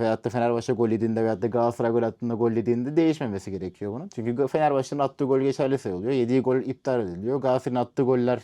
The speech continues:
iptal ediliyor bundan dolayı. Ben bu kadar ince offside'lardan iptal edilen başka takımı görmedim. Yani sadece Galatasaray'ın şey yapıyor ama Galatasaray'da en başarılı kulüp olduğu için sürekli de Ga-, Galatasaray'la ilgili algılar var. E, Kocaelispor Başkanı da bir şeyler anlatmış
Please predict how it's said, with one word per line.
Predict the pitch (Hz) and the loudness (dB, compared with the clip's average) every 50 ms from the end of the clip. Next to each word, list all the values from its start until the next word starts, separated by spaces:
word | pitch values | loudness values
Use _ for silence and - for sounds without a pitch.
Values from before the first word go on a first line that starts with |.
| - | -8
iptal | - 113 - _ - 101 82 | -14 -16 -12 _ -10 -8 -8
ediliyor | 87 - 80 92 98 90 | -8 -10 -8 -10 -10 -10
bundan | 87 92 92 92 95 92 | -10 -10 -10 -10 -10 -10
dolayı. | 92 95 107 123 147 180 - | -8 -8 -6 -6 -6 -6 -4
Ben | 123 127 139 | -2 -2 0
bu | 131 | 0
kadar | - 147 135 | 2 2 2
ince | 120 131 135 135 117 135 | 2 2 2 2 2 2
offside'lardan | 131 123 - - 123 117 113 - 135 127 120 127 127 | 0 0 0 -2 -2 -4 -2 0 0 0 2 0 -2
iptal | 123 117 - - 127 123 | -2 -4 -2 0 0 2
edilen | 120 117 113 120 120 120 | 2 0 0 0 0 2
başka | 117 120 117 - - 135 127 120 113 - - | 2 0 0 -2 -2 0 0 0 -2 -4 -8
takımı | - 113 - - 123 156 | -10 -8 -6 -4 0 2
görmedim. | 175 185 180 139 113 98 98 101 | 2 4 2 2 0 -4 -4 -6
Yani | 101 101 | -6 -6
sadece | - - 127 101 98 120 | -4 -2 -2 -2 0 0
Galatasaray'ın | 120 123 117 113 - 104 98 90 | 0 2 0 0 -2 -6 -8 -8
şey | - - 95 | -10 -12 -10
yapıyor | 104 156 175 | -8 -6 -2
ama | 180 165 160 160 - | 0 0 0 0 2
Galatasaray'da | 156 151 139 143 139 135 139 | 2 2 2 2 0 0 2
en | 131 156 156 143 | 2 2 2 2
başarılı | 143 135 - 143 131 139 | 0 0 0 0 0 0
kulüp | 127 160 143 143 135 156 | 2 2 0 2 2 2
olduğu | 147 139 117 107 | 2 2 2 0
için | 95 87 143 147 | -2 -2 -4 -4
sürekli | 127 - 143 120 107 95 107 113 | -4 -2 -2 -2 -2 -2 -4 -4
de | 131 | -2
Ga-, | 143 131 135 123 104 | 0 0 0 0 0
Galatasaray'la | 131 120 104 92 - - 95 92 101 | 0 -2 -2 -2 -6 -10 -10 -8 -8
ilgili | 110 117 131 151 160 151 156 | -6 -4 -2 -2 -2 -2 2
algılar | - 139 135 127 117 113 120 107 95 90 | 2 4 4 4 2 2 0 0 -2 -2
var. | 101 123 151 156 - - 127 123 | -2 -2 -2 -2 -4 -8 -10 -10
E, | 120 | -8
Kocaelispor | 120 143 135 123 104 - - 113 110 | -6 -4 -4 -4 -4 -4 -6 -6 -6
Başkanı | 107 104 - - 98 92 | -6 -8 -10 -12 -12 -12
da | 90 90 87 90 | -10 -12 -12 -12
bir | - | -12
şeyler | - 98 98 95 90 | -10 -10 -8 -8 -10
anlatmış | - 87 104 98 87 87 - - 117 - | -10 -10 -8 -8 -10 -10 -12 -14 -16 -18